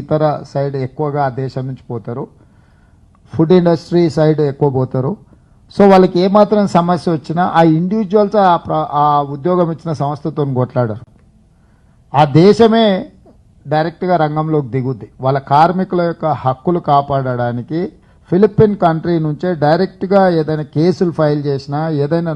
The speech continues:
నోటీసులు ఇచ్చినా ఈ కార్మికుల తరఫున ఆ దేశమే వాళ్ళతోని చర్చలకు దిగుతుంది, లేకపోతే ఆ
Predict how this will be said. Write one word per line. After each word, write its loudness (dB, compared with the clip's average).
నోటీసులు -8
ఇచ్చినా -8
ఈ 0
కార్మికుల 2
తరఫున -2
ఆ -2
దేశమే 2
వాళ్ళతోని 0
చర్చలకు 2
దిగుతుంది, -6
లేకపోతే 0
ఆ 0